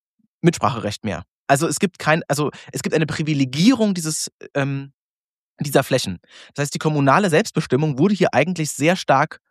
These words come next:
ähm, beschnitten oder zurückgestellt. Die Gemeinde muss nicht mehr, das wäre jetzt das Fachjargon, nicht mehr ein Einvernehmen, ähm, herstellen. Das ist jetzt alles Aufgabe von einer Genehmigungsbehörde auf Landesebene. Also die entscheiden über Anträge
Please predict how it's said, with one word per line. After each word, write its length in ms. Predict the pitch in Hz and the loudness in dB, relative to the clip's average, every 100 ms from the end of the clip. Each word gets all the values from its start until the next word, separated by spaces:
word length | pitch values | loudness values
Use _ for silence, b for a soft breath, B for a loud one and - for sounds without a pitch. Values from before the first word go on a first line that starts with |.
| _ - | _ -2
ähm, 220 | 143 143 | 0 0
beschnitten 440 | 139 - 160 120 107 | -2 -2 -2 -2 -2
oder 240 | 110 101 | -2 -6
zurückgestellt. 680 | - 139 160 - - - - B B B | -2 0 0 -2 -6 -8 -12 B B B
Die 60 | 147 | -2
Gemeinde 320 | 151 143 190 | 2 4 4
muss 160 | 151 147 | 2 0
nicht 140 | 196 | 0
mehr, 100 | 175 | 0
das 200 | 139 139 | 0 -2
wäre 100 | 127 | -2
jetzt 140 | 123 117 | -2 -4
das 140 | - | -4
Fachjargon, 540 | 165 - 165 139 139 | -4 0 0 2 0
nicht 120 | 147 151 | 0 -2
mehr 160 | 139 | -2
ein 140 | 127 123 | -2 -2
Einvernehmen, 800 | 127 202 214 185 180 180 180 175 B B _ | -2 -2 0 0 0 -2 -4 -8 B B _
ähm, 200 | 151 156 | 2 2
herstellen. 640 | 143 185 185 180 180 185 - B B | 0 -2 0 0 0 -2 -8 B B
Das 140 | - | -4
ist 40 | 185 | -2
jetzt 160 | 180 | 0
alles 200 | - 190 | 0 0
Aufgabe 420 | - 160 - 147 147 | 2 0 2 0 0
von 260 | 156 147 | -2 -2
einer 440 | 147 143 139 139 131 | 0 2 4 2 -2
Genehmigungsbehörde 880 | - 135 151 165 156 151 143 143 143 | -8 -2 0 0 0 -4 -4 0 0
auf 80 | 127 | 0
Landesebene. 600 | 135 131 - 98 104 107 | -2 -4 -6 -10 -8 -8
Also 140 | 113 | -10
die 160 | 117 185 | -6 -4
entscheiden 480 | 165 - 143 156 160 | -4 0 0 2 -2
über 240 | 143 123 | 0 2
Anträge 520 | 175 220 - 202 208 | 0 -2 -4 -2 -2